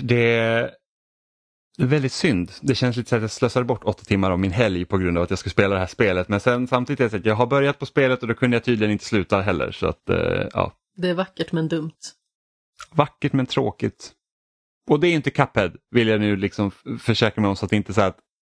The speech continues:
Speaker 1: i, det lät som att, ja, men det är precis som Cuphead, det är fint att titta på, men inte att spela. Cuphead var jag helt fast i när jag spelade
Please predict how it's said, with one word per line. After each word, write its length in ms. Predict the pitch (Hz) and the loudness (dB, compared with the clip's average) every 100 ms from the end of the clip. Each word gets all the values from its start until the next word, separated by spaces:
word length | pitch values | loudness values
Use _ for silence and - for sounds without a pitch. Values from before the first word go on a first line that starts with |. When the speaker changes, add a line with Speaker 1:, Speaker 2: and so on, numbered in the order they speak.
| - | -4
Speaker 1:
i, 140 | 123 | 0
det 120 | 104 110 | 2 2
lät 220 | 107 101 | 2 0
som 120 | 104 | -2
att, 80 | 101 | 0
ja, 120 | 120 | 0
men 120 | 107 110 | 0 0
det 60 | |
är 20 | |
precis 240 | 113 95 95 | -2 -2 0
som 100 | 98 | 0
Cuphead, 320 | - - 98 | 0 0 0
det 60 | 98 | 0
är 40 | |
fint 160 | 98 95 | 0 -2
att 80 | 90 | -2
titta 200 | 101 101 | 0 0
på, 120 | 95 | 0
men 100 | 92 | -2
inte 120 | 92 | -2
att 40 | |
spela. 240 | 95 101 90 | 0 2 2
Cuphead 340 | - 110 104 | 0 -2 -2
var 100 | 92 | -2
jag 60 | 87 | -2
helt 160 | 85 - | -2 -2
fast 240 | 98 - | -4 -2
i 40 | |
när 80 | 87 | -4
jag 80 | 78 | -4
spelade 240 | - 76 | -4 -4